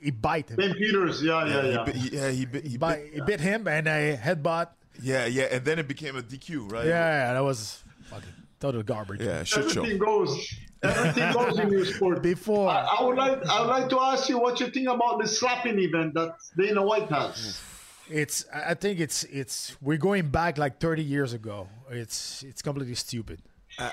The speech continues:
Speaker 3: I,
Speaker 1: I don't like
Speaker 3: I,
Speaker 1: that.
Speaker 3: I don't think, I don't think it's, it's good for the sport, for combat sports. Um, it's, it's basically, it's like, okay, uh, it's either you or you that's gonna get concussed. It's, there's no, there's no strategy or technique. It's,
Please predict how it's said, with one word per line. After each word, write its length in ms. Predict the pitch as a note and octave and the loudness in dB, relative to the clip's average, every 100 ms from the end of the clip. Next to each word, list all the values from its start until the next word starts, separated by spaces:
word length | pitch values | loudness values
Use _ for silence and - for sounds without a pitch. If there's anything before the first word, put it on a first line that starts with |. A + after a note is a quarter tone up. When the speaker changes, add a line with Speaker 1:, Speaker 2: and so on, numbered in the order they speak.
| - | -2
Speaker 3:
I, 260 | A#2 C#3 D3 | 0 2 2
Speaker 1:
I 40 | |
don't 100 | D3 G#2+ | 2 0
like 120 | G#2 | 0
Speaker 3:
I, 40 | A#2 | 0
Speaker 1:
that. 100 | A#2 | 2
Speaker 3:
I 60 | |
don't 220 | A#2+ B2+ A#2+ | 0 0 -2
think, 300 | B2+ A2 - - | -4 -4 -14 -2
I 60 | |
don't 200 | A#2 A2+ | -2 -2
think 240 | G#2+ A2 G2+ | -4 -6 -4
it's, 240 | G2+ - A2 | -6 -6 -6
it's 400 | G2+ - - - - | -6 -6 -8 -10 -10
good 300 | B2+ B2+ A2+ | 0 0 -2
for 480 | - A2 G#2+ F2+ F2 | -10 -6 -4 -4 -6
the 120 | F#2 | -6
sport, 340 | - - B2+ C3 | -8 -2 -2 -2
for 120 | G#2 | -10
combat 380 | - A#2 A#2 A2+ | -4 0 0 -2
sports. 480 | - A#2+ A#2+ - - - - _ | -2 -2 -2 -8 -14 -20 -20 _
Um, 440 | G2 G2 F#2+ F#2 - | -4 -2 -4 -8 -6
it's, 280 | G#2 G#2 - | -6 -6 -6
it's 200 | A2 - | -8 -10
basically, 760 | G2+ G2+ G2 F3 - - A#2+ | -14 -14 -2 -2 -2 -6 -10
it's 140 | A#2 A#2 | -8 -6
like, 160 | A#2 A2 | -6 -6
okay, 340 | A2 C3+ A2 _ _ _ _ _ | -6 -6 -6 _ _ _ _ _
uh, 200 | G#2+ A2 - | -4 -4 -4
it's 200 | A2 - | -8 -4
either 180 | D3+ C3 | -4 -4
you 260 | B2 D#3 E3+ | -6 -2 -2
or 80 | |
you 180 | B2 D3 | -2 -4
that's 180 | D#3 A2 | -4 -6
gonna 160 | B2+ A#2 | -8 -6
get 220 | A#2+ A#2 | -8 -8
concussed. 520 | A2+ - C3 - - _ _ _ - | -12 -6 -6 -6 -16 _ _ _ -16
It's, 120 | G#2 | -10
there's 200 | A#2 A#2+ | -8 -2
no, 300 | D#3 D#3+ C#3 | 0 0 -2
there's 220 | C#3+ D3 | -6 -4
no 400 | E3+ D3 A#2 G#2 _ _ - | -2 -2 -4 -8 _ _ -20
strategy 800 | - - - C3+ C3 A2 A2+ B2 | -14 -10 -2 0 2 -2 -4 -2
or 60 | A2+ | -2
technique. 540 | - G#2 A2+ B2 G#2+ | -6 -14 -8 -8 -8
It's, 340 | A2+ - E2 | -12 -14 -18